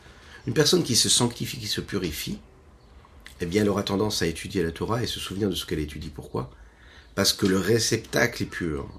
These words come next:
le réceptacle est raffiné. Puisqu'il est raffiné, il réussit à intégrer comme il faut la chose.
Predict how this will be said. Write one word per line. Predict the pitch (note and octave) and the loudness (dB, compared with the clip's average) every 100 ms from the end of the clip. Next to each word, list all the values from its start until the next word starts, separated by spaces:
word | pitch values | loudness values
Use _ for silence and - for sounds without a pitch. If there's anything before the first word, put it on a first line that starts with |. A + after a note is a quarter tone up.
| - | -8
le | |
réceptacle | E2 F2+ D#2+ - G2 F#2+ - | -6 -6 -8 -4 -4 -4 -4
est | D#2+ | -4
raffiné. | E2 - F2+ D2+ D2+ - | -4 -4 -6 -6 -8 -12
Puisqu'il | - - A#2 | -12 -6 -2
est | |
raffiné, | F#2 F2 - F2+ - - - - | 0 -2 -6 -6 -6 -14 -20 -14
il | - | -6
réussit | E2 F#2 - F#2 | -2 -2 -2 -2
à | F2 | -2
intégrer | D#2 F2 E2 F2 G2+ | -2 -2 -2 -4 -4
comme | - F2 | -4 -4
il | |
faut | D#2+ - | -4 -8
la | C#2+ | -8
chose. | D2 D2 D2 | -6 -6 -6